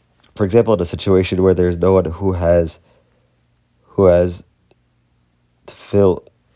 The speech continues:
uh, who has to be Yotzi by listening to Kiddush, um, Im Kadam Echad V'Sai Birkas Bo Pri Hagafen and Bracha Acheres, then if one of them finished saying the Bracha Bo Pri Hagafen or one of the other Brachos, V'Achar Kach Siyam Chay-, uh,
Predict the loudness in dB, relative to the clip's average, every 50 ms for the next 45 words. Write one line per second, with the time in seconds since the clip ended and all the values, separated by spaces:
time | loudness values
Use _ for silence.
0 | _ _ 0 2 4 4 4 2 -2 -8 _ _ -8 -2 -2 -2 -2 -2 -4 -2
1 | -2 -2 -2 -2 -2 0 0 0 0 0 -4 -8 -10 -10 -12 -14 -10 -8 -6 -4
2 | -4 -6 -6 -10 -16 _ _ -20 -20 _ _ _ _ _ _ _ _ _ _ -2
3 | 0 2 2 2 0 -2 -8 _ _ _ _ _ _ _ _ _ _ _ -20 -20
4 | -20 _ -4 -4 -4 -2 -2 0 2 2 2 2 2 0 -2 -2 -2 -2 0 0
5 | 0 0 0 -2 -4 -2 -4 -4 -4 -4 -6 -6 -2 -2 -2 0 0 -2 -2 -2
6 | -2 0 0 0 0 0 0 -2 -2 -2 0 0 2 2 0 0 -4 -8 -12 -20
7 | -20 -20 -20 _ -8 -8 -4 -2 0 0 2 2 0 -2 -2 -4 -6 -4 -2 -2
8 | -4 -6 -6 -6 -4 -4 -2 -2 0 0 0 0 -2 -4 -6 -6 -4 -6 -6 -2
9 | 0 0 0 0 -2 -4 -4 -4 -4 0 0 2 0 0 -2 -8 -10 -8 -6 -4
10 | -4 -4 -4 -2 -2 -2 -2 -2 -2 -4 -4 -4 -6 -10 -16 -20 -20 -20 -20 _
11 | _ _ _ -2 -2 -2 -2 -2 -4 -2 -2 -4 -2 -4 -4 -4 -2 -4 -4 -4
12 | -4 -6 -8 -10 -14 -20 -20 _ _ _ _ _ _ -2 2 4 4 4 4